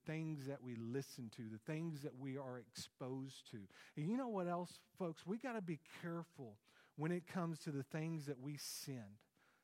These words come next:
via social media, whether that's Facebook or an Instagram or a TikTok or a Twitter. Um,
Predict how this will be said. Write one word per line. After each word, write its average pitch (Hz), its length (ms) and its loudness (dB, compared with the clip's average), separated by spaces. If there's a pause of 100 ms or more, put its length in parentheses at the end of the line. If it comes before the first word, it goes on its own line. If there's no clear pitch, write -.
(160)
via 139 180 4
social 127 580 -2 (140)
media, 117 400 -2
whether 135 280 2
that's 139 280 0 (120)
Facebook 170 640 2
or 110 140 -2
an 98 140 -4
Instagram 151 880 0 (300)
or 120 400 -2
a 113 400 -2 (640)
TikTok 156 800 0 (140)
or 113 160 -6
a 98 80 -10 (220)
Twitter. 165 420 2 (580)
Um, 110 520 -4